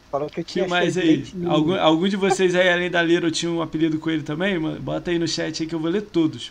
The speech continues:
Speaker 2: Pode botar todos aí.
Speaker 1: Ah, o Á-, o Álvaro que me zoa por causa de uma propaganda que eu fiz aí até hoje. Ele vai, ele já falou umas dez vezes no chat aí.
Speaker 2: Já? Caraca.
Speaker 1: Já, já.
Speaker 2: Putz, tinha, tinha, mas não lembro. Quando fazia live com a mina lá, gringa.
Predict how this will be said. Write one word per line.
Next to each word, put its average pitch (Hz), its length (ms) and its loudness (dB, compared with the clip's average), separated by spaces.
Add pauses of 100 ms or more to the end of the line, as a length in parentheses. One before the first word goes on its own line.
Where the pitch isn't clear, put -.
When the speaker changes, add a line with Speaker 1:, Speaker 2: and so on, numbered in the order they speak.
Speaker 2:
Pode 165 160 -6
botar 180 240 -6
todos 190 380 -4
aí. 135 240 -4 (1500)
Speaker 1:
Ah, 160 180 -2
o 147 200 2
Á-, 165 140 2
o 170 80 4
Álvaro 220 260 4
que - 140 -10
me 240 120 -12
zoa 190 380 0
por - 80 -20
causa 196 180 -2
de 196 60 -10
uma 196 100 -4
propaganda 165 680 -4
que - 100 -12
eu 143 60 -2
fiz 143 280 -10
aí 143 120 -2
até 190 320 -2
hoje. 156 360 -2
Ele 143 120 -6
vai, 185 140 2 (140)
ele 170 180 -2
já 180 220 -2
falou 202 320 0
umas 202 160 2
dez 233 240 -2
vezes 180 240 -2
no 175 60 -8
chat 131 480 -6
aí. 113 240 -6 (380)
Speaker 2:
Já? 151 420 -6 (560)
Caraca. 139 400 -6
Speaker 1:
Já, 120 260 0
já. 113 280 -2
Speaker 2:
Putz, - 360 -8
tinha, 170 300 -8
tinha, 196 460 -6
mas 185 320 -6
não 180 160 -8
lembro. 151 460 -4
Quando 147 260 -8
fazia 147 320 -6
live 143 300 -6
com - 120 -12
a 147 100 -8
mina 143 300 -6
lá, 143 180 -6
gringa. 135 500 -8